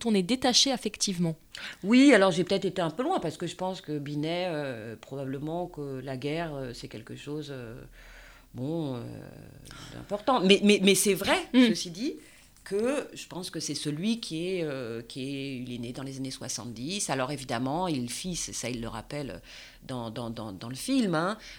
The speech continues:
Speaker 2: euh, de tout ce qui a suivi, le chagrin et la pitié, enfin,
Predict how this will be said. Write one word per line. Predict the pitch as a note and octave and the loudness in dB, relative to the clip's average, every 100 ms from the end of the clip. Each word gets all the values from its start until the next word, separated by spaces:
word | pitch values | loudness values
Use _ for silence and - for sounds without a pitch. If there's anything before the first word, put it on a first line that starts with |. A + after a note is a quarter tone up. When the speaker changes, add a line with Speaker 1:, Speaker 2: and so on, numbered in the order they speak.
| - | -10
Speaker 2:
euh, | A2 A2 A#2+ | -8 -6 -2
de | C#3+ | -2
tout | C3+ D#3+ | -2 -4
ce | - | -2
qui | A#2 | -2
a | |
suivi, | B2 - B2 C3+ | -2 -6 -8 -6
le | D#3 | -4
chagrin | C#3+ B2 B2+ | -4 -4 -4
et | B2 | -4
la | A2+ | -6
pitié, | - - D3+ D#3+ F#3+ G#3 | -8 -6 0 2 4 4
enfin, | C#3+ - | 0 -2